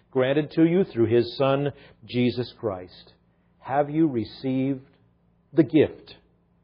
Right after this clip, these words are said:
do you live in the wonderful certainty of the hope of eternity with Him? When you read about the new heaven and the new earth, when you read about that new Jerusalem, are you saying, "Yeah,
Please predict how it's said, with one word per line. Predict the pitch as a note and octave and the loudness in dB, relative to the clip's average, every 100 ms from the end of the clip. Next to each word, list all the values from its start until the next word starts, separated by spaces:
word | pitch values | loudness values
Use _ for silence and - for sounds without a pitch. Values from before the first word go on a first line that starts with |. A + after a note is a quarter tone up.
| _ _ A2+ | _ _ 0
do | C#3 | 2
you | D3+ D3+ | 6 8
live | D#3 E3 F#3+ | 10 12 10
in | E3+ C#3 | 8 4
the | B2+ | 4
wonderful | A#2+ D3 F#3+ G3 G#3+ - | 4 4 2 4 2 6
certainty | C#3+ B2+ C3+ C#3+ | 4 4 0 2
of | C#3+ | 2
the | C#3+ | 2
hope | A2+ C#3+ C#3 | 4 4 6
of | B2+ | 2
eternity | C#3 - C3+ C3 C3 | 0 -2 -4 -2 -2
with | C3 C3 - | 0 0 0
Him? | A#2+ G2 - - | -4 -4 -14 -2
When | D3 D3+ | 2 6
you | D3+ | 8
read | D3+ G3 | 8 8
about | F#3+ E3 D#3+ | 8 8 8
the | D#3 | 6
new | C#3+ D#3+ | 2 4
heaven | D#3 F3 F#3 | 4 4 4
and | C3+ | 2
the | |
new | C3 E3 E3 | 4 6 8
earth, | F#3 F3+ | 8 4
when | D3 | 0
you | B2+ | 2
read | D#3 G#3+ | 6 6
about | E3 D3+ D3 | 8 6 6
that | C3 - - - | 2 2 -12 0
new | D3 F#3+ | 4 4
Jerusalem, | D#3 D3 D3+ F3 G3 F#3+ D#3+ | 6 6 8 8 6 4 4
are | |
you | C#3+ C3 | 2 0
saying, | - D#3 C3+ | -4 -12 -12
"Yeah, | D#3 G3+ G3+ F#3 A2+ | -12 -8 -4 -2 -2